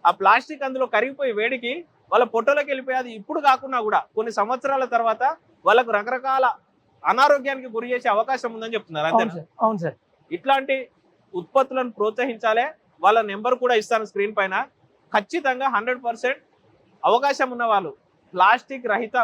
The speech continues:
Speaker 1: ఉత్పత్తులను వాడండి, సమాజానికి ఎంతో కొంత మేలు చేయండి. చూశారు కదా ఫ్రెండ్స్, భవిష్యత్ తరాలకు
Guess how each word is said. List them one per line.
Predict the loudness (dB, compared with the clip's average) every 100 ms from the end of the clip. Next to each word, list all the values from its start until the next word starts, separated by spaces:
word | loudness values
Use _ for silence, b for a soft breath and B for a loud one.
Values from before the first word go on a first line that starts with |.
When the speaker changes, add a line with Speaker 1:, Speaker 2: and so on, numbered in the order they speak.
| -2
Speaker 1:
ఉత్పత్తులను | -6 -6 -4 -2 -2 0
వాడండి, | 0 0 -2 -8 _ _ _ _ -2
సమాజానికి | 0 0 -2 -4 -4 -4 -4 -4 -8
ఎంతో | -6 -4
కొంత | -4 -2 -2
మేలు | 0 -2 0
చేయండి. | -2 0 -2 -4 _ _ -4 2
చూశారు | 6 6
కదా | 6 4
ఫ్రెండ్స్, | 4 2 -4 -18 -20 -20 -20 -20 -8 2
భవిష్యత్ | 4 6 4 4
తరాలకు | 4 6 4 6 4 2